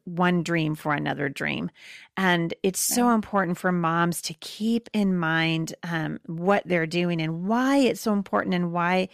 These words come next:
Speaker 1: it matters. And I just, I love your heart so much, your heart to teach children the Word of God. And you touch on everything in this book. Um, you and I have, it sounds
Speaker 2: Mm-hmm.
Speaker 1: like, had a similar experience of suffering, uh,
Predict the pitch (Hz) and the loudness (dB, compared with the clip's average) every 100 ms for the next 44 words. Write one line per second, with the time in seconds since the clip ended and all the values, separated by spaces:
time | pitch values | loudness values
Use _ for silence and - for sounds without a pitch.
0 | - - - - - 240 226 180 - 202 | -14 -20 -6 -4 -2 0 0 0 -2 -4
1 | 202 240 247 233 - - 202 196 208 214 | -2 -2 -2 -2 -6 -4 -4 0 2 4
2 | 220 202 190 190 185 190 185 - - 180 | 2 0 -6 -6 -4 0 0 0 -4 -2
3 | 170 170 - - 180 175 - 196 196 - | -2 -2 -4 -4 -4 -4 0 -2 -2 -6
4 | 196 180 - 196 170 180 170 170 - - | -4 -4 -2 -2 0 0 0 -2 -4 -18
5 | - _ 185 160 170 175 165 165 170 175 | -20 _ 0 4 4 4 2 2 4 2
6 | 185 277 - 403 330 233 - 170 190 247 | 2 0 2 0 2 2 4 2 4 0
7 | - 165 151 147 - 170 160 156 - - | 0 -2 -2 -4 -2 0 0 -2 -4 -4
8 | 127 - - 175 165 180 202 180 180 196 | -4 -4 -4 -2 0 0 2 4 4 2
9 | 170 - - - 220 175 180 170 180 165 | -2 -6 -12 -2 2 4 4 2 0 -2
10 | 160 175 175 160 - - 156 156 160 - | 0 0 2 0 -2 -2 2 2 0 0
11 | 160 151 156 151 170 160 156 156 - - | -2 0 -4 -2 -2 -2 -2 -6 -12 -20
12 | - - 156 | -12 -2 -2